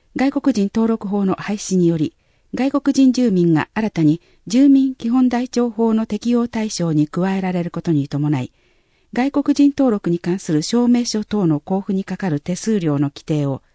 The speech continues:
削除する。可決。七、新宿区心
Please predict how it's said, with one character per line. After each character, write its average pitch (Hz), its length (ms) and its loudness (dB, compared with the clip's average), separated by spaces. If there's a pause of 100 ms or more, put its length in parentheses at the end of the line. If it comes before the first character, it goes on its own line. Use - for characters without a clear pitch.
(140)
削 233 280 -4
除 139 140 -6
す - 160 -12
る。 - 120 -12 (880)
可 180 100 -8
決。 - 380 -6 (1200)
七、 220 360 0 (720)
新 285 280 4
宿 285 240 2
区 - 180 -6
心 269 200 2